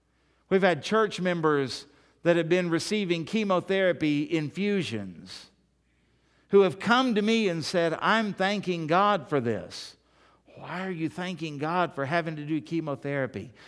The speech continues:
"Because I've met people that are desperate and that may be dying,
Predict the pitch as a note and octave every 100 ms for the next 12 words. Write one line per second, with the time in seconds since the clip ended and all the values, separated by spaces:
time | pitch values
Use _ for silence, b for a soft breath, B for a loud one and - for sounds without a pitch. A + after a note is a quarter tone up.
0 | B - B2 B2+ D3+ D#3 C3+ E3+ G3+ -
1 | - E3+ D#3+ C#3 C3 - B - C#3 C3
2 | A#2+ A#2+ G#3 G3 - - A2+ F2 - _
3 | b b b - E3 D#3+ F3 F3+ G#3 F3+
4 | F#3 D#3+ D3+ F3+ F#3+ E3+ C3+ F#2+ F#2+ G2+